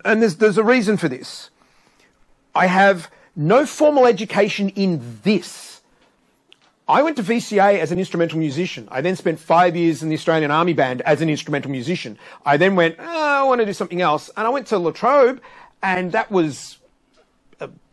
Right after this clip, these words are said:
bit of technical stuff. Like, th-, there was a room with a mixing desk in it. Um, and I got to use a, a dat, a digital audio tape deck. Um,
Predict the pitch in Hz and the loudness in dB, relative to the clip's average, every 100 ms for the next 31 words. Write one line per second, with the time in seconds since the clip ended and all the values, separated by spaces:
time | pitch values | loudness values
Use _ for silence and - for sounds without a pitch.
0 | - 165 294 240 - 175 175 160 147 - | -14 -8 -8 -10 -10 -10 -8 -8 -10 -4
1 | 180 220 165 135 - 139 165 139 127 180 | -2 -2 -6 -6 -8 -4 -4 -2 -2 -2
2 | 240 147 190 - 247 131 - 139 240 - | -2 -4 -6 -4 -4 -4 -4 -6 -6 -6
3 | _ _ _ _ - 135 139 135 139 135 | _ _ _ _ -4 0 2 2 0 -6
4 | 143 139 135 147 170 156 143 151 139 131 | -4 -4 -4 -2 -2 -2 -6 -2 -2 -2
5 | 120 117 131 196 214 - - 131 120 165 | -4 -4 0 2 2 0 -10 -12 -6 -4
6 | 151 147 170 160 139 131 _ 165 190 _ | -2 0 2 2 0 -6 _ -4 -4 _
7 | - 139 190 - _ - _ - 151 151 | -8 -8 -8 -14 _ -20 _ -4 2 2
8 | 151 147 147 | 2 -2 -6